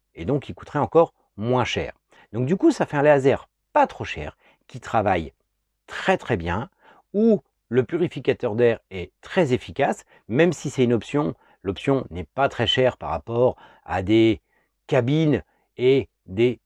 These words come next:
purificateurs d'air pour des gros lasers, hein, parce que, euh, les gros lasers, le purificateur d'air à côté, vous, vous pouvez compter cinq, six cents euros, et la cabine de protection cent cinquante, là la cabine de protection du coup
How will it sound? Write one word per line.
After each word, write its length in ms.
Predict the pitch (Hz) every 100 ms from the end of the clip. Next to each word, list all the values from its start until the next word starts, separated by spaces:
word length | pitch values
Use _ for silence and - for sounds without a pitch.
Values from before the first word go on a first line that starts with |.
| _
purificateurs 640 | - 143 131 131 117 123 110
d'air 260 | 131 135 -
pour 280 | 120 107
des 100 | 98
gros 220 | 95 90 107
lasers, 380 | 92 147 240
hein, 100 | 175
parce 240 | 180 - -
que, 100 | 107
euh, 400 | 117 113 90 82 - - -
les 120 | 98
gros 180 | 87 113
lasers, 340 | 110 113 143
le 100 | 101
purificateur 600 | - 104 95 - 107 110
d'air 160 | 120 113
à 80 | 92
côté, 300 | 101 92 131
vous, 140 | 95 -
vous 440 | 95 98 95 107
pouvez 260 | 107 110 113
compter 280 | 104 110
cinq, 300 | 98 - 147
six 160 | - 123
cents 220 | - 117
euros, 320 | 107 123 240 _ _ _ - - _ _ -
et 300 | 170 170 123 _ _
la 200 | 95 107
cabine 300 | 127 131 131
de 80 | 120
protection 600 | - 107 107 - 123 101
cent 180 | -
cinquante, 500 | 98 95 - 196 214 _
là 160 | 104 120
la 100 | 101
cabine 240 | 98 104
de 60 | 92
protection 600 | 104 95 95 135 127 87
du 160 | 101
coup 280 | 101 113